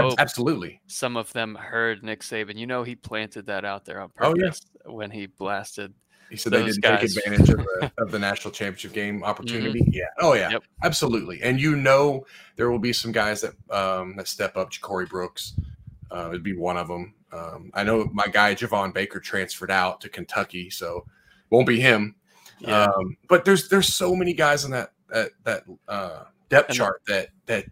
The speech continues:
Speaker 2: that could easily be John Mechie.
Speaker 1: And the
Speaker 2: We
Speaker 1: portal's
Speaker 2: just don't
Speaker 1: not
Speaker 2: see it.
Speaker 1: over yet.
Speaker 2: And the portal's not over yet.
Speaker 1: Yeah,
Speaker 2: Um,
Speaker 1: yeah.
Speaker 2: um,
Speaker 1: I
Speaker 2: that's, that's one of the big surprises, I guess, for me is the way Bryce Young goes. Caleb Williams also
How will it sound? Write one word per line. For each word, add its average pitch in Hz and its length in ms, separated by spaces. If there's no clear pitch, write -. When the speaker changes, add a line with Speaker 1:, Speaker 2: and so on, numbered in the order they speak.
Speaker 2:
that 117 120
could 107 140
easily 123 420
be 120 340
John 95 320
Mechie. - 420
Speaker 1:
And 123 120
the 123 60
Speaker 2:
We 117 40
Speaker 1:
portal's 135 340
Speaker 2:
just - 100
don't 127 60
Speaker 1:
not 123 160
Speaker 2:
see - 20
it. 120 60
Speaker 1:
over 101 180
yet. 101 300
Speaker 2:
And 127 140
the 113 80
portal's 98 340
not 92 160
over 87 180
yet. 78 280
Speaker 1:
Yeah, 101 240
Speaker 2:
Um, 85 60
Speaker 1:
yeah. 104 280
Speaker 2:
um, 143 240
Speaker 1:
I - 20
Speaker 2:
that's, 156 280
that's 180 260
one 214 120
of 185 60
the 160 60
big 127 160
surprises, - 560
I 107 40
guess, 104 220
for - 120
me 98 180
is 92 460
the 117 80
way 104 260
Bryce 98 380
Young 95 400
goes. 104 300
Caleb 208 400
Williams 143 440
also 101 540